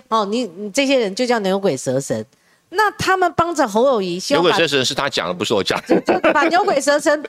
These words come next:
Speaker 1: 搬回去，
Speaker 2: <laughs>
Speaker 1: 啊，就不，你们就清高，就不是牛鬼蛇神。哎呀，
Speaker 2: 嗯。
Speaker 1: 我说这真的奇奇怪怪。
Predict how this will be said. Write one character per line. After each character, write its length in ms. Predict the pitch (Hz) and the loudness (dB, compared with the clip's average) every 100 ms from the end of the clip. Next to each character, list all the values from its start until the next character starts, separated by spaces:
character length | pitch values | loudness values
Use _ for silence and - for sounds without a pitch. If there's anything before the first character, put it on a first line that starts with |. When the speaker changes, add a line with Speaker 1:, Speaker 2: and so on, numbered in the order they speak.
| - | -2
Speaker 1:
搬 120 | 339 349 | 0 2
回 120 | 294 | 0
去， 240 | 269 339 277 | 0 -2 -2
Speaker 2:
<laughs> 80 | 370 | -4
Speaker 1:
啊， 60 | |
就 200 | - 392 | 0 0
不， 240 | 262 254 262 | 0 -4 -4
你 160 | 262 254 | -2 0
们 220 | 294 302 - | 0 -2 -4
就 160 | 339 | -2
清 240 | 262 294 294 | 0 -4 0
高， 140 | 285 | 0
就 120 | 277 | 0
不 160 | - 269 | -2 -2
是 140 | 349 | -2
牛 160 | 277 208 | -4 -4
鬼 160 | 190 143 | -4 -4
蛇 200 | 143 143 | -4 -4
神。 160 | 135 123 | -4 -2
哎 120 | 165 | -2
呀， 80 | 147 | -2
Speaker 2:
嗯。 60 | 139 | -2
Speaker 1:
我 40 | |
说 140 | - 202 | -2 0
这 140 | 202 | 0
真 180 | 214 202 | 0 0
的 100 | 175 | 0
奇 200 | - 151 | -2 -6
奇 100 | 165 | -2
怪 160 | 180 | -2
怪。 140 | 156 | -2